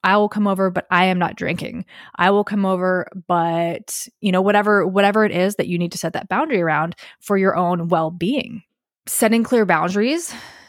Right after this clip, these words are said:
again, it's hard <laughs> to, to verbalize that.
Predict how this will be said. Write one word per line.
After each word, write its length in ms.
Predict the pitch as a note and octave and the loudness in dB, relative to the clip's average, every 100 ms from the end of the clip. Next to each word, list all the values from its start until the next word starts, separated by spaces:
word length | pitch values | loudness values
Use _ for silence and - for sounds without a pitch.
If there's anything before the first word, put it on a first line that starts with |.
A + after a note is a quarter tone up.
| _ _ _ _ - | _ _ _ _ -2
again, 340 | F3+ E3+ G3 | 0 2 0
it's 180 | - - | -2 -4
hard 580 | - - E3+ F3 C4 F4 E4+ _ | -8 -2 0 2 0 -2 -6 _
<laughs> 140 | G#3 A3 G#3+ - - | 0 2 0 -4 -6
to, 380 | G3+ F#3 F3+ - - _ _ _ | 2 2 2 -2 -18 _ _ _
to 460 | - G3 F3+ F3 F3+ - | -4 2 2 2 -2 -4
verbalize 520 | F#3+ F#3+ F#3+ G3 A3 | 0 2 4 2 2
that. 260 | C4 D#4 | 2 0